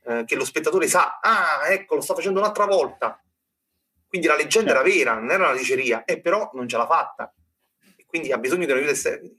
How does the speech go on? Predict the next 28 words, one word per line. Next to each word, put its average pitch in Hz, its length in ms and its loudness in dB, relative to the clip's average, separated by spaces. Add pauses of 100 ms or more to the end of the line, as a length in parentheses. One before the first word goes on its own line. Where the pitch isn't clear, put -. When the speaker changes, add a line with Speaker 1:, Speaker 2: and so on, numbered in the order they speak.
(280)
Speaker 1:
Questo - 200 -8
cinema 165 240 -2
di 202 60 2
Coen 262 220 0
è 147 180 0
fatto 143 360 -4
di 208 80 -8
queste 127 280 -4
cose. 127 400 0 (1500)
Speaker 2:
Certo, 147 320 0
ma 139 140 4
poi 175 120 2
basti 151 280 0
pensare 175 360 2
che 156 80 0
il 131 60 2
personaggio 143 540 0
di, 139 340 2
di 139 120 2
Jeff 143 200 0
Bridges, 156 800 0
la 131 160 -2
sua 156 140 0
ultima 185 420 4
battuta 185 640 2
è, 160 240 4
mi 143 100 0
sembra, 160 560 0